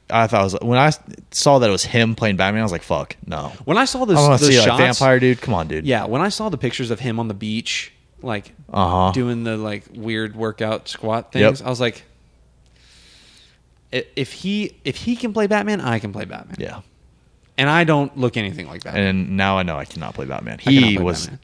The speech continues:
Speaker 2: So
Speaker 1: superb.
Speaker 2: good.
Speaker 1: Yeah.
Speaker 2: So good. Also,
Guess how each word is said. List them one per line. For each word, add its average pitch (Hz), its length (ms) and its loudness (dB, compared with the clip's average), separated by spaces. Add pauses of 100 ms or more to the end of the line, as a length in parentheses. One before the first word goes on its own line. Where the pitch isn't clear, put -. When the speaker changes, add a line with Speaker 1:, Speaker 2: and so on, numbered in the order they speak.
(120)
Speaker 2:
So - 400 -8
Speaker 1:
superb. 143 680 0 (160)
Speaker 2:
good. 120 480 -2
Speaker 1:
Yeah. 65 260 -8 (220)
Speaker 2:
So - 220 -2
good. 135 160 0
Also, 165 400 -2